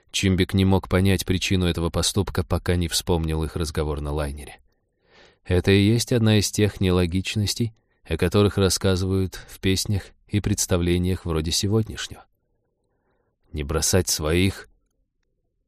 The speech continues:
Одна из них. Выходит, он для нее свой. Тогда почему Свитари ушла? «Я пришел к выводу, что сказал что-то недопустимое для Ри», глухо произнес Блайс и растерянно посмотрел на брата.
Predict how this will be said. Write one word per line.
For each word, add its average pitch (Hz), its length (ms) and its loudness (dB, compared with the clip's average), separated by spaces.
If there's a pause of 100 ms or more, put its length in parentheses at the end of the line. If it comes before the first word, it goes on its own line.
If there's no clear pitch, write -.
(200)
Одна 92 380 2
из 104 160 2
них. 80 280 -6 (800)
Выходит, 101 600 2 (160)
он 98 180 2
для 90 140 2
нее 92 180 4
свой. 78 460 -4 (500)
Тогда 98 240 6
почему 107 360 4
Свитари 98 420 4
ушла? 92 420 0 (960)
«Я 78 120 2
пришел 92 360 4
к - 80 -2
выводу, 95 520 6 (160)
что - 240 -4
сказал 92 420 4
что-то - 340 -2
недопустимое 92 800 2
для 92 220 2
Ри», 95 200 2 (460)
глухо 87 380 0
произнес 80 480 0
Блайс 90 380 2
и 85 40 -2
растерянно 85 500 0
посмотрел 85 520 -2
на 82 140 0
брата. 82 360 -2